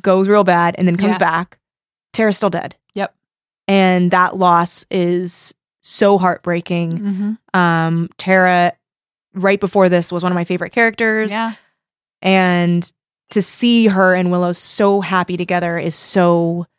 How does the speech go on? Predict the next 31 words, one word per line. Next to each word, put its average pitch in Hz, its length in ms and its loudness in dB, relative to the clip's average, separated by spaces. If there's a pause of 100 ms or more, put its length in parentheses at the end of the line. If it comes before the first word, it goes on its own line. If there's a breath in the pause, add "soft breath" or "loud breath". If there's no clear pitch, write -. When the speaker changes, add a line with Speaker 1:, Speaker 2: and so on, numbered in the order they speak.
(240)
Speaker 1:
sad, 160 520 -6
knowing 170 360 2
that - 200 -12
she 50 500 -10 (520)
dies. - 480 -6 (160)
Speaker 2:
Yes. - 440 -8 (540)
It 208 100 -6
doesn't 185 200 -2
make 180 140 -4
it 165 80 -10
easier 151 300 -12
to - 160 -12
know. - 300 -14 (400)
Speaker 1:
So 208 180 0
Willow 208 640 2
is, 175 560 -2 (340)
like, 175 220 -4
she's - 260 -6
toying 240 480 -2
with 214 140 0
Warren. 185 560 0
Warren's 175 340 -4
running 202 260 0
around 190 240 2
in 180 100 2
the 175 60 -2
forest. 165 640 -6
Speaker 2:
Okay, 208 280 -2
when 233 180 -2
she 262 200 -2
says, 370 360 0